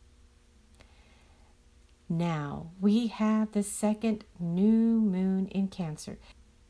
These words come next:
that is a player in this set of eclipses. So with this second new moon in Cancer, at the fear vibration,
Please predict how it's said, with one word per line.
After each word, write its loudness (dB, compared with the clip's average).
that 2
is -2
a 0
player -6
in -2
this -8
set -8
of -10
eclipses. -10
So 2
with -4
this -4
second -2
new 2
moon -4
in -10
Cancer, -10
at -4
the 0
fear -2
vibration, -6